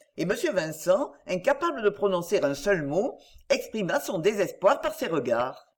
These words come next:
Il est inutile d'emprunter cet argent pour moi, » dit monsieur Percival avec calme, « et si cela était, nous en trouverions sans doute à un intérêt plus raisonnable que celui que cet homme propose. » «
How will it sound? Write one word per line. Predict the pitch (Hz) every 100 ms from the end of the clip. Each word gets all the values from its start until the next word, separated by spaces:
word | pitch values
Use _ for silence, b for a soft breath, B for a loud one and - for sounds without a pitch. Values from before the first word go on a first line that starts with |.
| _ _ _ _ _ _ _ _ _ _ _ _ _ _ _ _ _ _
Il | 196
est | 190 190
inutile | 311 302 262 254 330 254
d'emprunter | 277 - 254 277 311
cet | 247 208
argent | - 196 311
pour | 302 208
moi, » | 160 131 139 - _ _
dit | 160
monsieur | 175 170 -
Percival | 254 - 185 165 247
avec | 185 151
calme, « | - 127 127 131 143 - _ _ _ -
et | 247
si | 392 226
cela | - 233 220
était, | 160 - 175 247 349 - -
nous | 175
en | 160
trouverions | - 190 233 151 202 294
sans | 311 208
doute | 160 151 247 294 359 B
à | -
un | 170 170
intérêt | 269 294 190 165
plus | - 294
raisonnable | 262 170 143 135 202 277 311 B -
que | 202
celui | 170 156 190 294
que | 320
cet | 190 -
homme | 277 294 -
propose. » « | 190 - 127 120 123 147